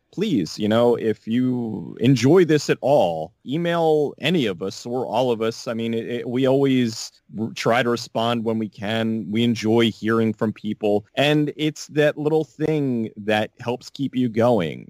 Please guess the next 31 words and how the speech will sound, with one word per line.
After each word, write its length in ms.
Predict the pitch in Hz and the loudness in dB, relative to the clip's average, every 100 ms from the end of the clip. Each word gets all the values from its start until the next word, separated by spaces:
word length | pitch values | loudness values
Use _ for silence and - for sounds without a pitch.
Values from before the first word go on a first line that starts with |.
| _ | _
There's 260 | 117 120 120 | 0 2 0
a 60 | |
day 360 | 104 113 120 117 | -2 0 2 2
where 160 | 110 | 0
you're 80 | 104 | -4
having 300 | 110 110 107 | -4 -4 -4
a, 80 | 101 | -4
a 140 | 98 101 | -4 -6
shit 420 | - - 107 - | -8 -4 -6 -2
day 240 | 107 104 | 0 2
at 120 | 104 - | 0 -2
work 360 | 95 104 104 | -4 -4 -4
or 60 | 104 | -4
whatever, 560 | 95 95 92 101 104 | -2 0 0 0 0
and 120 | 98 92 _ - | -2 -4 _ -8
it's 240 | 92 - | -6 -2
nice 340 | 107 107 104 - | 2 2 0 0
that 220 | 107 - | -2 -2
we 240 | 110 110 | -4 -2
had 440 | 104 101 107 98 - | -2 -2 -2 -4 -8
something 460 | - 101 107 104 | -4 -4 -2 -2
that 180 | 98 95 | -2 -4
helped 480 | 107 113 113 - - _ - | -2 0 0 -6 -20 _ -2
to 140 | 139 | 2
maybe 260 | 127 123 123 | 2 2 0
get 240 | 110 - | 0 -2
you 180 | 123 165 | 0 -2
through 280 | - 131 113 | -2 -6 -4
the 100 | 92 | -4
day, 320 | 82 67 - - _ | -6 -10 -14 -20 _
helps 400 | - 156 175 - | -4 -2 -2 -6